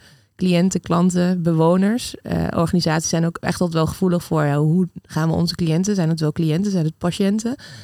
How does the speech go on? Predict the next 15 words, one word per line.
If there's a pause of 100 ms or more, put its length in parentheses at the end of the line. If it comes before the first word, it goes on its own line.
(180)
Dus
we
hebben
het
ook
echt
gewoon
gehouden
bij
het
stukje
zorg
en
we
bemiddelen